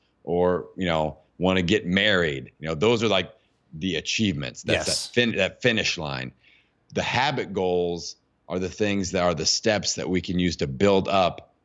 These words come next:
Speaker 1: towards that achievement. So what can we do on the daily basis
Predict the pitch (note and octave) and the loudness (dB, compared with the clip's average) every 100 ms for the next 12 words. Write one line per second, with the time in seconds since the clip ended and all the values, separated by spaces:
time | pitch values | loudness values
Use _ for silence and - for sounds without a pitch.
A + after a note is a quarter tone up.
0 | - - G2 G#2+ G2 E2 F2 D2+ - A2 | -18 -2 4 4 4 2 -2 -2 -2 0
1 | F2 C#2 - F#2+ E2+ D2+ - _ - A2 | 0 -2 -2 2 4 2 -6 _ 0 0
2 | A#2+ C3 G#2+ A#2 G#2+ F#2+ F2 C#2+ F#2 G#2 | 4 2 4 4 4 2 0 2 2 4
3 | F#2+ D#2 F#2+ A2+ B2 - D#2 D2 - | 2 0 2 2 0 -2 -4 -4 -6